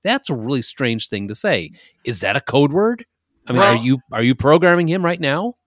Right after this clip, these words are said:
Speaker 2: I, I think that's the part of the intention, but, like, she continues to do that. She has a weird sense of humor. She
Speaker 1: Mm-hmm.
Speaker 2: claims strange things about herself, and that's just who she is. That's
Speaker 1: Yeah,
Speaker 2: not
Speaker 1: I'm just
Speaker 2: what
Speaker 1: saying
Speaker 2: I
Speaker 1: that
Speaker 2: didn't buy.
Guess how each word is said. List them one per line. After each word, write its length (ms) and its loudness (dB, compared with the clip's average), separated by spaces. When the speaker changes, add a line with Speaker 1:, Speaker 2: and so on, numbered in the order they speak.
Speaker 2:
I, 240 -2
I 40 2
think 300 -6
that's 420 -4
the 460 -4
part 240 -2
of 120 -8
the 120 -6
intention, 720 -8
but, 240 -8
like, 380 -6
she 200 -6
continues 520 -4
to 100 -12
do 200 -4
that. 180 -4
She 160 -4
has 240 -4
a 40 -4
weird 340 -6
sense 220 -8
of 120 -14
humor. 320 -12
She 200 -4
Speaker 1:
Mm-hmm. 100 -2
Speaker 2:
claims 340 -2
strange 640 -4
things 200 -6
about 260 -4
herself, 460 -8
and 120 -8
that's 180 -6
just 260 -6
who 180 -6
she 320 -6
is. 300 -8
That's 260 2
Speaker 1:
Yeah, 80 8
Speaker 2:
not 80 6
Speaker 1:
I'm 60 2
just 120 0
Speaker 2:
what 40 0
Speaker 1:
saying 120 4
Speaker 2:
I 40 4
Speaker 1:
that 80 4
Speaker 2:
didn't 120 -18
buy. 440 -4